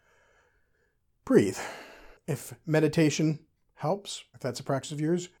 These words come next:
meditate. Focus on accepting that there's stuff that you just don't know and nobody knows. Tip four. Yeah, I'm giving you tips for pandemic. This is my pandemic tip number four. Call somebody.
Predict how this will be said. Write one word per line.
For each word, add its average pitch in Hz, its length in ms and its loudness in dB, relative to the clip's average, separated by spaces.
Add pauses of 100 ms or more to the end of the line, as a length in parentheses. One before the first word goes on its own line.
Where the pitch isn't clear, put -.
(100)
meditate. 196 540 -2 (160)
Focus 208 400 4
on 170 120 4
accepting 180 460 0
that 143 220 -2 (480)
there's 143 200 -4
stuff - 300 -4
that 147 280 -4
you 170 300 -2
just - 400 -8
don't 156 240 -6
know 190 300 -2 (460)
and 202 120 -4
nobody 233 380 -4
knows. - 400 -14 (160)
Tip 226 220 6
four. 165 360 8
Yeah, 151 120 2
I'm 170 80 4
giving 185 180 12
you 113 240 2
tips - 500 0 (420)
for - 460 0
pandemic. 135 640 2
This 285 120 2
is 285 60 4
my 185 240 8 (220)
pandemic 170 480 4
tip 143 220 2
number 113 220 0
four. - 260 -8
Call 160 220 6
somebody. 90 420 -6